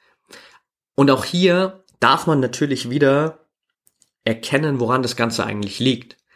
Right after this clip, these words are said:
Weil natürlich in diesen Teamsportarten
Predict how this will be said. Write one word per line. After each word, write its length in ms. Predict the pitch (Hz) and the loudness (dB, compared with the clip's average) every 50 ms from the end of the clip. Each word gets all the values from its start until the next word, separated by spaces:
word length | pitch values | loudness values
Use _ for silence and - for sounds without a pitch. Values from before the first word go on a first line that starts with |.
| _ _ _ _ _ - | _ _ _ _ _ -2
Weil 720 | 107 110 110 117 123 120 123 123 123 120 - - - _ _ _ _ _ _ _ _ _ _ _ _ _ _ _ _ _ _ _ | 2 4 6 6 6 6 6 4 2 0 -2 -4 -12 _ _ _ _ _ _ _ _ _ _ _ _ _ _ _ _ _ _ _
natürlich 680 | - 123 120 120 - - 190 185 170 156 156 151 - - | -4 -2 -2 -2 0 0 2 2 4 2 2 0 0 0
in 100 | 139 131 | 0 0
diesen 200 | 123 117 117 113 | 0 0 -2 -4
Teamsportarten 1040 | 117 - 180 185 202 - - - 120 - - - 107 110 120 - 131 131 139 147 | -4 -2 -2 -2 -4 -4 -4 -2 -4 -4 -4 -4 -2 -2 -2 -2 -4 -4 -4 -6